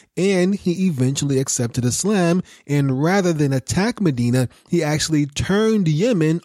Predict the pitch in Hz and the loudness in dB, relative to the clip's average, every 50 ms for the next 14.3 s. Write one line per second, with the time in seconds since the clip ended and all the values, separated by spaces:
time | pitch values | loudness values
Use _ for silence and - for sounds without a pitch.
0 | _ - 196 240 269 220 139 139 143 147 156 156 - - - 165 160 160 160 175 | _ -2 0 0 0 0 0 0 0 0 0 -2 -6 -6 -2 -2 0 0 0 -2
1 | 185 190 190 175 196 185 - 233 254 269 262 - 160 139 - - 127 123 123 123 | -2 -4 -4 -4 -2 -2 0 0 0 -2 -2 -2 -2 -2 -2 -2 -2 -2 0 0
2 | 113 113 107 - 123 110 107 107 117 113 - 160 147 143 160 170 180 165 - 180 | 0 -2 -2 -2 -4 -4 -4 -4 -6 -4 -2 -2 -2 0 0 0 0 0 0 0
3 | 147 151 143 - - 156 165 170 170 170 165 170 160 - - 139 131 135 135 123 | 0 0 0 -2 -2 -2 -2 0 0 0 0 -2 -2 -2 -2 0 0 0 0 0
4 | - 143 147 156 196 208 156 113 101 101 110 - - - - - _ - 139 139 | 0 0 0 2 0 0 0 -2 -4 -6 -8 -14 -20 -20 -20 -18 _ -2 0 0
5 | 139 135 - - - 190 180 165 156 143 - - - - - _ - 127 147 143 | 0 0 -2 0 0 2 2 2 2 0 -2 -6 -16 -20 -18 _ -6 -2 -2 -2
6 | 135 - - - - 190 185 185 185 170 156 147 143 135 - - 185 196 202 190 | -2 -4 -8 -6 -2 0 2 2 2 2 2 0 0 0 -2 -2 -2 -2 -2 -2
7 | - - 139 139 135 - 151 147 135 127 123 110 135 135 147 139 135 123 123 117 | 0 0 0 0 2 2 0 0 0 0 0 0 0 2 2 2 2 2 0 0
8 | 131 214 262 233 170 143 147 147 - - - - - _ _ - 160 156 156 - | 0 0 2 2 2 2 2 0 -2 -6 -14 -20 -20 _ _ -2 0 0 0 0
9 | - 156 147 139 127 110 101 104 - 147 156 165 165 - - - 131 120 110 110 | 0 0 2 2 2 0 -2 -2 0 0 0 0 -2 -4 -6 -4 -2 -2 0 0
10 | 113 113 107 - - 113 113 110 110 95 113 117 113 120 120 120 - - 135 135 | 0 -2 -2 -2 -2 -2 -2 0 0 0 2 2 2 0 -2 -4 -6 -4 -2 0
11 | 123 143 139 127 127 127 135 127 127 120 120 123 123 123 127 135 170 214 233 214 | 0 2 2 0 0 0 0 0 0 -2 -4 -4 -4 -2 0 0 2 2 2 2
12 | 170 143 135 127 - - 127 113 113 110 - - 113 107 101 104 104 110 110 - | 2 0 0 -2 -2 0 0 2 2 0 0 0 0 0 2 0 0 -2 -4 -6
13 | - - - _ _ - 113 123 127 127 127 127 120 107 120 117 117 113 107 104 | -12 -20 -20 _ _ -6 -2 0 0 2 2 0 0 0 0 0 0 -2 -2 -2
14 | 131 127 131 117 113 113 | -2 0 0 0 -2 -2